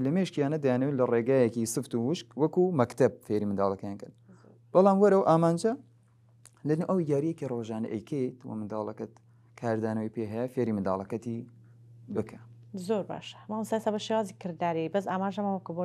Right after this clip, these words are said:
Speaker 2: من ئەم یاریە بۆ زیادبوونی مەودای پەیوەندی چاوە، یاخود ئەم، ئەم یاریە بۆ، بۆ نمونە ئەم، ئەوەیە کە ئەو منداڵە لە فرمانی ڕۆژانە تێبگانی، دایکێک چۆن لە منداڵێک، ئێ، ڕابهێنێ کە ئەو منداڵە تێگەیشتنی نیە بۆ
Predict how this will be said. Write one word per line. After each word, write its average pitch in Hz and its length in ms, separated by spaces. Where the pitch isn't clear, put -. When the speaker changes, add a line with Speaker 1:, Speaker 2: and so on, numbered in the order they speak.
Speaker 2:
من 160 140
ئەم 185 100
یاریە 175 380
بۆ 170 120
زیادبوونی 170 580
مەودای 165 420
پەیوەندی 160 480
چاوە، 208 400
یاخود 175 300
ئەم، 185 120
ئەم 190 100
یاریە 165 360
بۆ، 170 80
بۆ 170 160
نمونە 165 220
ئەم، 175 100
ئەوەیە 170 280
کە - 100
ئەو 175 120
منداڵە 165 360
لە 160 100
فرمانی 175 420
ڕۆژانە 165 400
تێبگانی، 151 520
دایکێک 180 360
چۆن 190 200
لە 165 100
منداڵێک، 156 580
ئێ، - 100
ڕابهێنێ 170 580
کە - 80
ئەو 185 140
منداڵە 170 400
تێگەیشتنی 175 600
نیە 170 140
بۆ 160 60